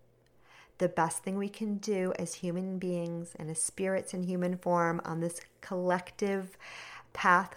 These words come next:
called humanity is to love ourselves,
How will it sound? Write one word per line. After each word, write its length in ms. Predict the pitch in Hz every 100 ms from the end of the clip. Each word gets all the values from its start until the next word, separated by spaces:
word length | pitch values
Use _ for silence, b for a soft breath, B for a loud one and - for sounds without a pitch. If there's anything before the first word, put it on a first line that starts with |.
| -
called 260 | 185 180
humanity 760 | 202 185 175 185 175 170 160 160 _ _ - _ _ b b
is 140 | - -
to 120 | -
love 260 | 160 160 185
ourselves, 800 | 220 - 208 196 190 - -